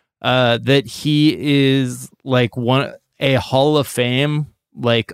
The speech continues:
undercover operative for the <laughs> F B I, just like a John Stockton level dime dropper.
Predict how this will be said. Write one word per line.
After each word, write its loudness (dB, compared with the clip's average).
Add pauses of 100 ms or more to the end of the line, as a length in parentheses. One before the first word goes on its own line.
undercover 0
operative 0
for 0
the 0
<laughs> 0
F 0
B -2
I, 0 (100)
just -6
like 0 (380)
a 2
John 0
Stockton 0
level 2
dime -2
dropper. 0